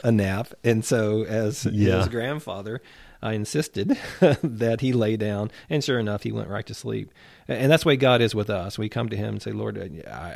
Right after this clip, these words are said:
Speaker 1: I think I might need some rest, but I wanna lean on you and your wisdom as to when this time of rest is." And we can take these times of rest every single day.
Speaker 2: Amen.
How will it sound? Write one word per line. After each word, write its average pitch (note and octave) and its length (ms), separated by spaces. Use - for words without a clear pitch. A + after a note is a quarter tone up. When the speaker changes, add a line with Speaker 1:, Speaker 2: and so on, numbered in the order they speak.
Speaker 1:
I G2 40
think B2 260
I A#2 60
might A#2 240
need A#2 140
some A2 160
rest, A2 160
but A2+ 100
I A2+ 40
wanna C3 180
lean C#3+ 220
on A#2 180
you A#2+ 260
and G#2 220
your C#3 180
wisdom A2+ 460
as G2+ 200
to G2+ 100
when B2+ 360
this A2+ 180
time G#2+ 260
of G2+ 120
rest G#2 360
is." D3+ 360
And C#3 100
we E3 100
can A3 140
take G3 220
these D3+ 160
times D3 240
of A#2+ 80
rest D3 280
every D#3 260
single E3 260
day. D3+ 320
Speaker 2:
Amen. E2+ 180